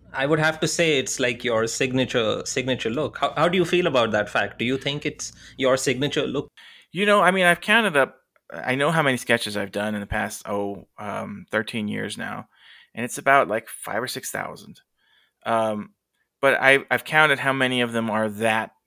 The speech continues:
Speaker 2: kind of sketch, and that's only a couple of hundred. So while everybody associates that with me, it's by, by far not the majority of the sketching I've done, but it is so distinctive that I think it's the most sort of memorable thing people,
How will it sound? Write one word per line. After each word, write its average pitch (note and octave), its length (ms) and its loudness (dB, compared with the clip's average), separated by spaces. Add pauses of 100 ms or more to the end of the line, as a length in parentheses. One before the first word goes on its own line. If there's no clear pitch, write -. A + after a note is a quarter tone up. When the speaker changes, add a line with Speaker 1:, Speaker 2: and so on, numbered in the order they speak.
(100)
Speaker 2:
kind A2+ 300 0
of A#2 140 -4
sketch, - 440 -2 (360)
and B2 120 -2
that's C#3+ 140 2
only G#3 240 0
a C3 80 2
couple C#3+ 300 -2
of A#2 80 -4
hundred. A2+ 400 -6 (1400)
So C#3 580 4
while C#3 260 8
everybody G#3 440 6
associates F#3+ 600 6
that B2 200 6
with A#2 220 2
me, A2+ 320 -4
it's - 200 -4
by, C#3 340 4 (300)
by C#3+ 180 4
far E3+ 600 8
not D3+ 460 6
the C#3+ 60 -4
majority B2 640 2
of A2 140 0
the G#2+ 80 -8
sketching A#2+ 420 -2
I've G2+ 220 -10
done, A2+ 420 -4 (680)
but B2+ 140 6
it C3 80 8
is D3 160 6
so E3 160 6
distinctive D3+ 640 -2
that A2+ 80 2
I A2 60 2
think C3+ 260 -8
it's - 120 -8
the B2 100 -8
most B2+ 180 -2
sort A#2 140 -4
of A2 60 -2
memorable A2 500 -2
thing A2 320 -4
people, G#2+ 480 -8